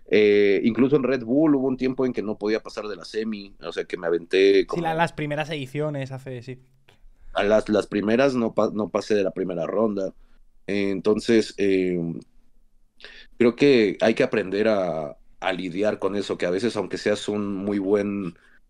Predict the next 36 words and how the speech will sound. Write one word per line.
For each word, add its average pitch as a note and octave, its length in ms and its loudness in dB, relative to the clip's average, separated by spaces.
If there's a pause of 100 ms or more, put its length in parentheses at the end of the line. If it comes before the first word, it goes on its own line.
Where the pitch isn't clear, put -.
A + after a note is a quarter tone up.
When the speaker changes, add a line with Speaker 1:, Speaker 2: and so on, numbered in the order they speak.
Speaker 1:
jugador, G#2 500 4
digamos, G#2+ 380 0
pues - 140 -8
puedes G#2+ 260 2
perder F#2+ 300 -2
un G2+ 100 -6
partido, E2+ 460 -2
¿no? G2+ 260 -6 (180)
Speaker 2:
Claro. B2 420 -4
Speaker 1:
Y, F2 420 -4
y G#2 100 6
eso G#2+ 180 2
no, A2+ 160 2
y A2 140 4
eso A2+ 180 4
no A#2 120 4
define A2 440 2
tu, E2 640 -2 (840)
tu F#2 340 2
historia, C3 460 2
como G2 200 -2
tampoco G2 420 0
un G2+ 100 0
campeonato F#2 720 0
define F#2 380 -4
todo F#2+ 240 0
lo F2+ 140 -2
que F#2+ 160 -2
eres, F#2+ 200 -2
¿no? G#2 280 -4
Tienes F#2+ 360 -12
que, F2 420 -4 (540)
que - 120 0
tener, F#2+ 340 0
pues, G#2+ 200 2
una, F#2+ 540 -2